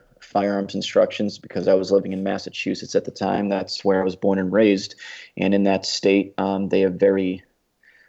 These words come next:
we'll say, draconian gun laws. Um, and you have to basically ha-, uh, go to a specific firearms, uh, basic class prior to obtaining your permit to carry in that state. So that's where I kinda started.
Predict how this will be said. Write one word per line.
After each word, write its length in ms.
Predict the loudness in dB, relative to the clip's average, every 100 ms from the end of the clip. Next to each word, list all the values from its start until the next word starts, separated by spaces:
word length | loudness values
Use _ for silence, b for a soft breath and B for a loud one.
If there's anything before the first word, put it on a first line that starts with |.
| _
we'll 120 | -6
say, 420 | 2 4 4 0 -6 -8
draconian 720 | -4 -4 0 0 2 0 -2 -2
gun 220 | 0 2
laws. 420 | 2 0 -2 -6 -14 B B B -4
Um, 280 | 0 0 0
and 100 | -2
you 60 |
have 220 | 0 -2
to 100 | 0
basically 540 | 2 2 2 -2 -2 -2
ha-, 340 | 0 -2 -2 -2
uh, 320 | -2 -2 -2
go 240 | 2 4
to 180 | 4 4
a 300 | 4 2 -4 _ _
specific 800 | -12 -4 -2 0 2 2 0 -10 _ _ _ -20 _ _ _ _ -20
firearms, 840 | -18 0 4 4 2 0 -4 -10 _ -14
uh, 340 | -6 -4 -4 -6
basic 420 | 0 0 0 -4
class 400 | 2 2 2 -2
prior 360 | 0 2 2 0
to 400 | -4 -2 -2 -4 B B B
obtaining 500 | -6 -4 -2 -2 -2
your 240 | 0 0 0
permit 380 | 0 0 0
to 80 | -4
carry 260 | 2 4 4
in 80 | 2
that 140 | -2
state. 260 | 2 0 2
So 140 | 0
that's 160 | 2 4
where 100 | 2
I 60 |
kinda 240 | 2 -4 -6
started. 580 | 0 2 4 2 -2